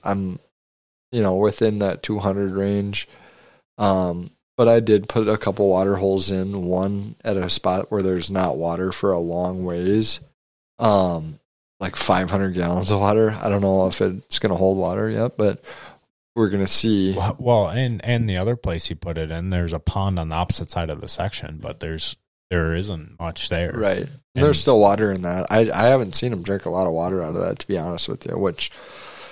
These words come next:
Speaker 1: that's fine. And it's been dry, so maybe there's water where I don't know. Um, I've shed hunted the property to the north, but I don't know if there's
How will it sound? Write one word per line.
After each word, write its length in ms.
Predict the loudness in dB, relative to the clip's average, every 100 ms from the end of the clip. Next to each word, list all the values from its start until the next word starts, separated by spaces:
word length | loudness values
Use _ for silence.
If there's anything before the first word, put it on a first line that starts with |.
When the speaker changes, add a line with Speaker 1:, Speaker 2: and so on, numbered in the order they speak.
| -20 _ _
Speaker 1:
that's 220 | 2 2 4
fine. 340 | 2 2 -6 -6
And 120 | 0 0
it's 120 | 4
been 160 | 2 4
dry, 360 | 2 4 0
so 140 | 0 4
maybe 200 | 4 6
there's 220 | 4 4
water 260 | 2 2 2
where 140 | 2
I 80 | 0
don't 280 | -2 -4 0
know. 540 | 2 4 2 -2 -8 -20 _ _ _ _ -8
Um, 260 | -6 -2 0
I've 120 | 4
shed 220 | 4 4
hunted 280 | 0 -4 -6
the 60 | -4
property 400 | -2 -2 0 0
to 180 | 0
the 80 | -2
north, 440 | -2 -2 -2 -6 -6
but 120 | -4
I 60 |
don't 140 | -2 -4
know 100 | -4
if 120 | -4
there's 380 | -4 -4 -6